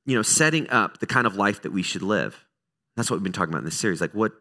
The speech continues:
is the Christian life? And he says, actually, Christ's power, he himself has given us everything we need to live the kind of life that God wants. I don't know about you,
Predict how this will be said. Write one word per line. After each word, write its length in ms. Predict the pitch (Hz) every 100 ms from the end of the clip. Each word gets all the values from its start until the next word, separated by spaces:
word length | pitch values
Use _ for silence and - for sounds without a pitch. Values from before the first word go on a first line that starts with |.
| _
is 240 | 104 98 -
the 120 | 80
Christian 420 | - 90 - 82
life? 340 | 76 67 73 _ _ _ _ _ _ _ _ _ _ _ _
And 80 | -
he 60 | 131
says, 300 | - - -
actually, 680 | 139 156 - 120 104 101 127 _ _
Christ's 420 | - 160 170 180 -
power, 680 | - - 151 117 80 90 147 _ _ _ _ _ _ _ _ _
he 220 | - 165
himself 520 | 180 175 - 110 95 -
has 180 | 107
given 320 | - 135 127 104
us 180 | 98 -
everything 520 | 110 117 123 135 117
we 100 | 101
need 380 | 95 92 78 78 _ _ _ _ _
to 80 | -
live 300 | 104 110 95
the 80 | 92
kind 260 | - 98 95
of 100 | 87
life 260 | 76 78
that 100 | -
God 180 | - 78
wants. 460 | 82 107 - - _ _ _ _ _ _ _ _ _
I 60 | 156
don't 60 |
know 40 | 196
about 200 | 143 98
you, 340 | 101 98 135